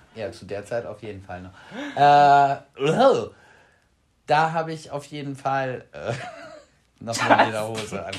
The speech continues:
Speaker 1: Da hatte ich so eine, so eine, so eine, die übers Knie ging.
Speaker 2: Ist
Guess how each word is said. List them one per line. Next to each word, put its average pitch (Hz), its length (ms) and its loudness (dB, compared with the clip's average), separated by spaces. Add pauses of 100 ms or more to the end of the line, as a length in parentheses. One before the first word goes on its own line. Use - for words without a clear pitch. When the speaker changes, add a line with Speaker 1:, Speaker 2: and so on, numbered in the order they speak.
(280)
Speaker 1:
Da 127 100 -4
hatte 151 160 -2
ich 143 60 -10
so 143 120 -6
eine, 131 140 -4
so 120 120 -8
eine, 120 340 -6
so 117 100 -8
eine, 110 340 -6
die 120 220 -8
übers 117 280 -6
Knie 135 280 -6
ging. 98 160 -6
Speaker 2:
Ist - 1900 -8